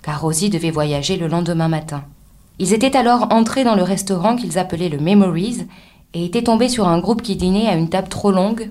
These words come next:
pour ses occupants. Si bien qu'Antonio Machado et sa fiancée belge étaient les bienvenus. Bienvenus à la table où l'on discutait des documents contradictoires jusqu'à aboutir à une synthèse.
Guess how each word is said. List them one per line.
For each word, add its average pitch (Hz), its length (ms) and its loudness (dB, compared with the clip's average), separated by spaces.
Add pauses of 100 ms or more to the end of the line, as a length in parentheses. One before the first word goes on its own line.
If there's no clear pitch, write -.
pour 208 120 -2
ses 208 180 -2
occupants. 170 380 -12 (440)
Si - 180 -2
bien 202 220 4
qu'Antonio 180 440 2
Machado 160 480 2
et 170 80 2
sa 160 160 -4
fiancée 147 420 -4
belge 175 520 -2
étaient 175 200 -4
les 208 80 2
bienvenus. 185 600 -2 (520)
Bienvenus 190 480 4
à 208 60 4
la 156 120 2
table 185 280 0
où 170 60 -4
l'on 160 120 -2
discutait 170 440 -4
des 175 100 0
documents 165 400 -2
contradictoires 170 800 -4
jusqu'à 165 340 -4
aboutir 175 500 -4
à 202 40 2
une 180 120 0
synthèse. 170 580 -4